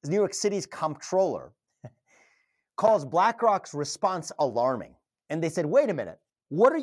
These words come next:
you saying? 'Cause you told us, you made a commitment to us that, that that's exactly what you were gonna do." And so we, New York, find that really alarming.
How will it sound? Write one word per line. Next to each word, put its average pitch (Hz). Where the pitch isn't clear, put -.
you 320
saying? 311
'Cause 190
you 330
told 233
us, 214
you 240
made 294
a -
commitment 190
to 131
us 117
that, 208
that 285
that's 277
exactly 190
what 127
you 110
were 120
gonna 113
do." 90
And 214
so 233
we, 233
New 202
York, 214
find 220
that 185
really 180
alarming. 147